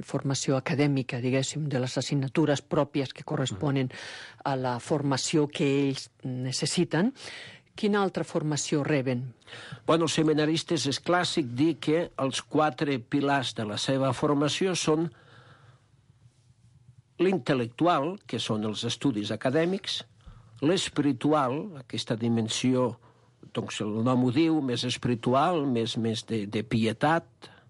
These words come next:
Speaker 2: Hi ha la dimensió humana, que és bàsica, i després hi ha la dimensió pastoral. Aquests quatre blocs són els que constitueixen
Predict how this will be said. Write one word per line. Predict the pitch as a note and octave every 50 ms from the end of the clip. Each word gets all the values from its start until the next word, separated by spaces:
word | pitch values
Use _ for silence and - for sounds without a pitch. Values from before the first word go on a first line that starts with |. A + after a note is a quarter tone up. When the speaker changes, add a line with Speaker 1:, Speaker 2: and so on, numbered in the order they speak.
| _ _ _ _ - - - - - - _ _ _ -
Speaker 2:
Hi | C3+ D#3
ha | E3 D#3
la | D3+ B2+
dimensió | B2 B2+ B2 B2 A#2 A2+ - - - C3 C3 A2+ G2 - -
humana, | C3 A#2+ B2 D3+ E3+ F#3 F3 E3 E3+ G3 B3 - - - _
que | - - A2+
és | G2+ - -
bàsica, | A#2 C3+ C#3+ C3+ - B2+ A#2+ A2+ - C3 D3 A3+ - _ _ _ - _ _ _ _ _ _ _ _ _ _ _ -
i | D#3 D3
després | D#3+ D#3 - - D3+ D3+ C3
hi | C3+ C3
ha | B2+
la | D3+ D#3 D#3+
dimensió | D#3+ C#3 C3 B2+ A#2 - - - C3+ C#3 D3+ D3 - - _ - -
pastoral. | - C#3+ C3+ - - B2 G#2 G2 - - - - _ - - _ - - - - - - - - A#2
Aquests | - - C#3 B2 - - - -
quatre | - D3+ C#3+ C3+ - C#3+ D3 C#3
blocs | C3+ D#3 D#3+ D3+ D3+ - - - - -
són | C#3 C3 C3 D3 D3
els | D#3 D#3+ - - -
que | - C#3+ C#3 C#3+ - _
constitueixen | - D3+ C#3 B2+ - - - C#3 B2 - C3+ C3+ C#3 C#3+ D3 C#3 - - E3 E3 F#3+ A#3+